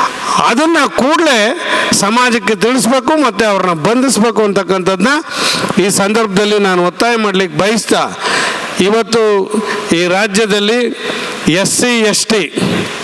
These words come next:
ಹಣವನ್ನ, ಎಸ್ ಸಿ ಪಿ, ಟಿ ಎಸ್ ಪಿ ಹಣವನ್ನ ರಾಜ್ಯದಲ್ಲಿ ದಲಿತರಿಗೆ ಮೀಸಲಿಟ್ಟಿದ್ದಂಥ ಹಣವನ್ನ ವರ್ಗಾವಣೆ ಮಾಡಿಕೊಂಡು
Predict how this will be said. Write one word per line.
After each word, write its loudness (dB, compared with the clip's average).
ಹಣವನ್ನ, 0
ಎಸ್ 0
ಸಿ 2
ಪಿ, 2
ಟಿ 0
ಎಸ್ 0
ಪಿ 2
ಹಣವನ್ನ 2
ರಾಜ್ಯದಲ್ಲಿ 0
ದಲಿತರಿಗೆ 2
ಮೀಸಲಿಟ್ಟಿದ್ದಂಥ 0
ಹಣವನ್ನ 0
ವರ್ಗಾವಣೆ 2
ಮಾಡಿಕೊಂಡು 0